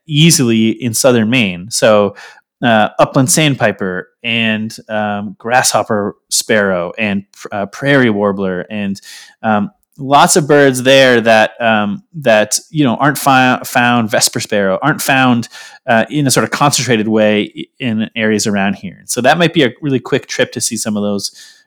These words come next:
um, cool birds. Um, you know, but,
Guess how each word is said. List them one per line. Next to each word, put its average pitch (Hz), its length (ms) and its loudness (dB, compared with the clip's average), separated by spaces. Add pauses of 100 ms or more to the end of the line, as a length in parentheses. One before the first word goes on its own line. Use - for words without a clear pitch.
(140)
um, 98 460 -4 (180)
cool 107 260 -4
birds. 90 460 -8 (440)
Um, 117 460 0 (1120)
you 170 160 -6
know, 185 200 2
but, 175 340 0